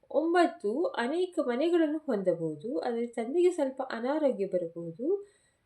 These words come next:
ಹತ್ತು, ಶನಿ ಹತ್ತರಲ್ಲಿದ್ದರೆ, ಉತ್ತಮ ಸ್ಥಿತಿಯಲ್ಲಿ ಇಲ್ಲದಿದ್ದರೆ ಮನೆ ಅರ್ಧಕ್ಕೆ ನಿಲ್ಲುತ್ತದೆ. ಹನ್ನೊಂದು, ಐವತ್ತೈದು ವರ್ಷದ ಮೇಲೆ ಮನೆ ಕಟ್ಟಿ. ದಕ್ಷಿಣ ದಿಕ್ಕಿನ ಬಾಗಿಲು ಬೇಡ,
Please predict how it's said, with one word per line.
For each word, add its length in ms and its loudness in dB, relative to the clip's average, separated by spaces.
ಹತ್ತು, 640 2
ಶನಿ 420 2
ಹತ್ತರಲ್ಲಿದ್ದರೆ, 1000 2
ಉತ್ತಮ 400 4
ಸ್ಥಿತಿಯಲ್ಲಿ 560 0
ಇಲ್ಲದಿದ್ದರೆ 840 4
ಮನೆ 340 0
ಅರ್ಧಕ್ಕೆ 680 0
ನಿಲ್ಲುತ್ತದೆ. 560 -2
ಹನ್ನೊಂದು, 840 -4
ಐವತ್ತೈದು 680 2
ವರ್ಷದ 300 0
ಮೇಲೆ 400 0
ಮನೆ 280 -4
ಕಟ್ಟಿ. 760 -6
ದಕ್ಷಿಣ 460 4
ದಿಕ್ಕಿನ 340 0
ಬಾಗಿಲು 460 0
ಬೇಡ, 280 -2